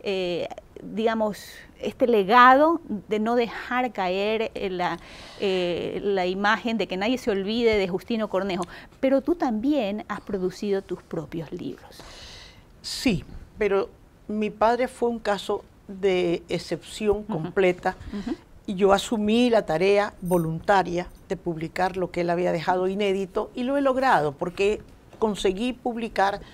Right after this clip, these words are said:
Speaker 2: veintidós libros hasta hoy.
Speaker 1: Veintidós libros de él.
Speaker 2: De él, sí.
Speaker 1: Después de que ya murió habiendo publicado o-,
Speaker 2: Exactamente.
Speaker 1: otra,
Speaker 2: Él dejó
Speaker 1: otras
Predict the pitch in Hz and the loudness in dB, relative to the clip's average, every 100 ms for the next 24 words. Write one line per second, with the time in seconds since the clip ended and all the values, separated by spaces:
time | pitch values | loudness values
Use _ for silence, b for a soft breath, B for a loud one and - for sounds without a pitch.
0 | - - 202 196 190 190 196 - - 214 | -8 -2 0 0 0 2 0 -4 -8 -2
1 | 247 196 156 - - 151 - - 190 165 | 0 2 0 -4 -6 -8 -4 2 4 4
2 | 202 226 247 254 254 269 233 175 - 190 | 2 2 0 -2 0 0 0 -4 -2 -4
3 | 127 - 180 170 165 139 - 196 190 - | -4 -4 2 4 4 0 -2 -2 0 0
4 | 226 277 330 220 180 196 - 202 190 180 | 0 0 -2 -2 -2 -2 -2 -4 -4 0
5 | 190 233 - 165 180 208 220 185 180 175 | 4 4 4 0 0 0 -2 0 0 2
6 | 185 208 233 190 190 190 196 185 139 196 | 6 8 10 10 8 6 2 2 0 2
7 | 202 196 180 196 220 | 4 6 4 6 4